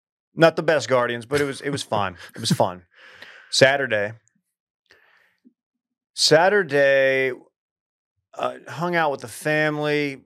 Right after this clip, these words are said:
maybe snuck a little gym action in. Went to dinner with our mutual friend. We went and, uh, we hit Kanji again. And it was delightful.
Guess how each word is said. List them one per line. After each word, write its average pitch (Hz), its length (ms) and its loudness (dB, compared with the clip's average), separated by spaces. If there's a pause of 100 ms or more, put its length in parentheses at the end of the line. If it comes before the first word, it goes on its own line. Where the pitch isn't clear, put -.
(120)
maybe 139 300 -6
snuck 135 320 -4
a 131 40 0
little 123 180 -2
gym 117 320 -4
action 110 380 -4
in. 107 260 -6 (580)
Went 151 220 -2
to 127 120 -8
dinner 127 680 -4 (160)
with 120 80 0
our 117 80 0
mutual 120 420 -4
friend. 127 600 -4
We 110 160 -8
went 110 340 -6
and, 104 200 0
uh, 95 460 0
we 113 100 -4
hit 139 140 0
Kanji 113 480 -4
again. 65 280 -20 (1080)
And 110 220 -4
it 113 40 -6
was 113 120 -8
delightful. 110 680 -4